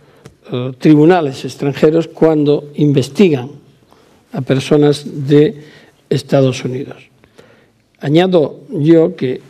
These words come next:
en el ejemplo que ponías, respecto de los jueces federales que entienden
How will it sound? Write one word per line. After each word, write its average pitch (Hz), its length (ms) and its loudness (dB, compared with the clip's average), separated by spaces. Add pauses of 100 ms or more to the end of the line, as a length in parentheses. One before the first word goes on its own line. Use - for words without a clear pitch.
en 139 280 -6
el 139 160 -6
ejemplo 196 520 -2
que 151 100 -6
ponías, 147 720 0 (1160)
respecto 170 540 0
de 143 400 0 (260)
los - 140 -14
jueces 165 400 0
federales 143 800 0 (220)
que - 440 0 (520)
entienden 139 880 0